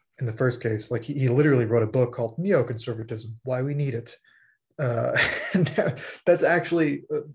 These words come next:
a, a book that he wrote, I think, before The Strange Death of Europe. And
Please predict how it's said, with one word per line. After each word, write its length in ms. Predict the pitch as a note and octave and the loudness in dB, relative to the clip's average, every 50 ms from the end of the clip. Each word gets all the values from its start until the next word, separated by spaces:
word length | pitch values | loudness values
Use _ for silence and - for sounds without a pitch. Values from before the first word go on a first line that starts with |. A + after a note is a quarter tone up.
| _ _ | _ _
a, 60 | E3 | -4
a 180 | D#3 D3 - D3 | -4 -2 -2 -2
book 280 | C3 C3 D3+ C#3+ C#3+ - | 2 2 2 2 2 0
that 100 | - C3+ | -2 0
he 100 | C3 B2+ | 2 2
wrote, 240 | A#2 B2 B2 C3 - | 2 2 2 2 2
I 80 | - B2+ | 0 -4
think, 260 | - - B3 C4 - | -2 -4 -8 -4 0
before 640 | - C#3 - - - D3+ D3+ D#3 C#3 C3 A#2+ A#2+ - - _ _ _ - _ _ _ _ | 0 0 0 2 2 4 6 6 6 4 2 0 -6 -20 _ _ _ -20 _ _ _ _
The 60 | C#3 | -10
Strange 400 | - - - D3 C#3+ C#3 C3 - | -8 -4 -4 -4 -2 -2 -4 0
Death 180 | - C3+ B2+ B2+ | 0 0 0 0
of 120 | A#2+ A2 | -4 -6
Europe. 440 | A#2 B2 B2+ B2+ A#2+ A#2 A#2 - - - - - - - - _ - _ _ _ _ _ _ _ _ | -2 0 2 2 2 0 -2 -6 -20 -20 -20 -20 -20 -20 -20 _ -20 _ _ _ _ _ _ _ _
And 420 | - C#3 C3 B2+ B2+ B2 B2 A#2+ | -2 0 2 2 2 0 -2 -4